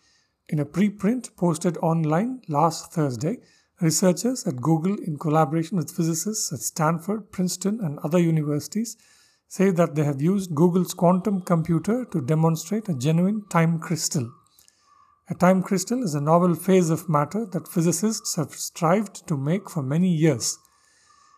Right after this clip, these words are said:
It is an object whose parts move in a regular repeating cycle, sustaining this constant change without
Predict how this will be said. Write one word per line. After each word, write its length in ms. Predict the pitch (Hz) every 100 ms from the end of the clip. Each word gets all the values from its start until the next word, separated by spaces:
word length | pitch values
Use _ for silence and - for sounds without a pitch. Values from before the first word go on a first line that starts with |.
| _ -
It 140 | 180
is 140 | 185 160
an 80 | 165
object 500 | 170 151 247 - -
whose 240 | 165 147 -
parts 440 | 170 190 226 - 175
move 220 | 165 175
in 80 | 156
a 80 | 131
regular 460 | 143 135 180 220
repeating 500 | 143 139 180 180 170
cycle, 600 | 160 - 151 147 202 247 - _ -
sustaining 640 | - 147 - 190 208 185
this 180 | 147 -
constant 560 | - 180 185 202 180 -
change 400 | 160 170 214 - _ -
without 560 | 139 127 185 254 -